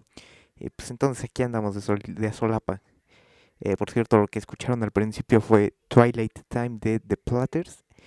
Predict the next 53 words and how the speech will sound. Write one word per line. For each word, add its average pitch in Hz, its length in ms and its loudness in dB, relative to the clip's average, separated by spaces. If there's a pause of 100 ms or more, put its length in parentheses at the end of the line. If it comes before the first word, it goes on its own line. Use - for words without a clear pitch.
(340)
Y - 100 -6
pues 110 160 -2
por 123 140 0
lo 123 100 4
regular 117 400 0
al 113 100 0
principio 113 400 -4
trato 131 260 -2
de 120 60 2
poner 113 280 -2
una 117 220 -6
rolita, 104 520 -4
¿no? 107 120 -4
Que - 320 -6
vaya 92 200 -2
como 80 240 -4
acorde 107 360 0
a 98 60 0
la 95 80 -4
jornada. 127 420 -8 (640)
Pero 151 180 0
pues - 200 -6
ahora 165 140 0
no, 131 260 -4
¿no? 143 240 -8
Porque - 260 -2
ahora 131 120 10
voy 127 120 4
solito. 139 560 -2 (180)
Ahora 107 540 -4
voy 110 180 2
a 110 40 -2
poner 113 260 -4
lo 120 100 0
que - 160 -10
a 107 60 -10
mí 123 260 -12 (520)
me 110 160 -4
dé 117 80 -2
la 117 120 -4
gana 139 220 -8
y 135 60 -10
pues - 220 -18
ahí 117 60 -10
está. - 360 -12 (220)
The 101 140 -4
Twilight 135 640 -4
Time 151 300 -10
de 143 120 -2
The - 160 -8
Platters. - 360 -8
Canción 131 360 -4
viejita, 139 480 -12